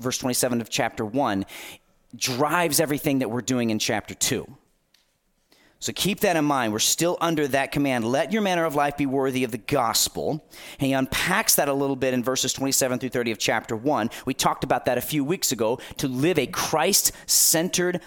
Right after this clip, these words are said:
life. And then he hits chapter one, and he's in chapter two, and he says, "So if there's any encouragement in Christ, any comfort from love, any participation in the Spirit, any affection and sympathy." And you're wondering, what's he talking about there? What's he doing?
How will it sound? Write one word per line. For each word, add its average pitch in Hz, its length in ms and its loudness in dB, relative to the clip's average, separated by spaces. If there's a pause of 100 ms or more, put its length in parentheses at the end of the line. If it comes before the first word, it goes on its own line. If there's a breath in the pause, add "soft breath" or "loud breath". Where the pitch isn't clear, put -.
life. 127 800 0 (640 loud breath)
And 135 120 0
then 160 60 2
he 214 80 2
hits 180 220 2
chapter 151 340 0
one, 143 280 2
and 127 100 0
he's 135 220 2
in 123 180 -2
chapter - 520 -4
two, 180 120 -2
and 143 40 2
he 127 40 0
says, 123 240 2
"So 143 180 2
if 131 80 -8
there's 135 160 0
any 127 140 0
encouragement 110 500 -2
in 104 60 -2
Christ, - 560 -4
any 120 120 0
comfort 127 320 -4
from 139 160 -2
love, 92 300 -2 (220 loud breath)
any 135 160 -2
participation 127 380 -2
in 113 40 0
the 107 40 -2
Spirit, 104 440 -2 (180 loud breath)
any 156 200 2
affection 131 420 -2
and 110 140 0
sympathy." 95 560 -2 (760 loud breath)
And 165 140 2
you're 170 80 2
wondering, 170 360 2
what's 156 200 0
he 208 80 2
talking - 400 -6
about - 280 -12
there? - 220 -16 (680 soft breath)
What's 196 240 0
he 262 100 2
doing? 180 640 -2